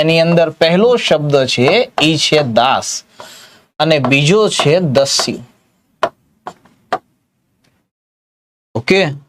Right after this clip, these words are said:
જ્યારે આર્ય લોકો આ સ્થાન પર આવે છે અથવા તો આ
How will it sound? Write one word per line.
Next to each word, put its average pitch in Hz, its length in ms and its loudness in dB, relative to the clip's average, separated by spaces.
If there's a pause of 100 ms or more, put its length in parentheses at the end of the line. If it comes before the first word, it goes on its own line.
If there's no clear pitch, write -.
(560)
જ્યારે 151 440 2 (200)
આર્ય 220 340 2
લોકો 202 240 0 (320)
આ 220 260 2
સ્થાન 175 340 0 (120)
પર 165 120 2 (160)
આવે 135 200 2 (100)
છે 156 100 2 (100)
અથવા 190 260 0
તો 202 60 2 (180)
આ 247 140 2